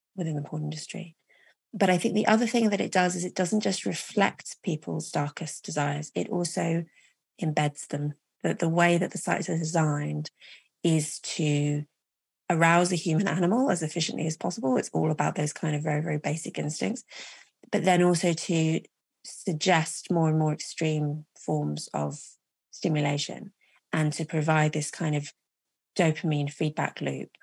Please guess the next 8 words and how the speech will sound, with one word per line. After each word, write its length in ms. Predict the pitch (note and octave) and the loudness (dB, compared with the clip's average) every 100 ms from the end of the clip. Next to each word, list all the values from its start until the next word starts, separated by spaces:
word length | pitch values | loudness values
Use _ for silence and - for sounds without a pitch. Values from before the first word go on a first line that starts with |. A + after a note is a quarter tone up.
| _ _ _ _ | _ _ _ _
reinforced 480 | F3+ E3 D3+ D#3 D3 | 2 2 2 -2 -2
by 120 | D3 | -2
orgasm, 640 | D3 D3+ C#3 C3+ C3+ C#3 C#3+ _ _ _ _ | 0 -2 -4 -8 -8 -10 -14 _ _ _ _
which 720 | E3+ D#3 D#3 - - - - - _ _ _ _ _ _ | -4 2 2 0 -6 -6 -8 -12 _ _ _ _ _ _
rewards 540 | F3 D#3+ F3+ F#3 E3+ | 0 2 4 2 2
these 200 | - D#3 | -2 -2
impulses, 800 | D3 D#3+ D3 C#3+ - C#3 C#3+ - _ - | -2 -6 -6 -8 -6 -8 -8 -12 _ 0
introduces 920 | E3+ F3 E3 E3 D#3+ - D3+ D#3 | 0 0 -4 -4 -4 -4 -6 -6